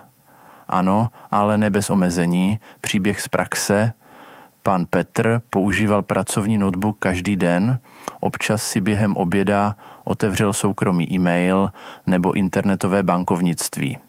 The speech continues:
Jednoho dne zjistil, že zaměstnavatel sleduje používání počítačů a velmi podrobně. Petr byl přesvědčený, že je to nezákonné, jenže ani tady není odpověď jednoduchá.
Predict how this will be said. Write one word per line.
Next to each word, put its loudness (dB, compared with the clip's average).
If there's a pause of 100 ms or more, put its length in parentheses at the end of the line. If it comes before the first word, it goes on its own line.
(120)
Jednoho 2
dne 2
zjistil, -2
že 2
zaměstnavatel 0
sleduje 0
používání 0
počítačů 0 (300)
a 0
velmi 2
podrobně. 0 (520)
Petr 0
byl 2
přesvědčený, -2
že 0
je 2
to 0
nezákonné, 0
jenže 2
ani 0
tady 0
není 2
odpověď -2
jednoduchá. 0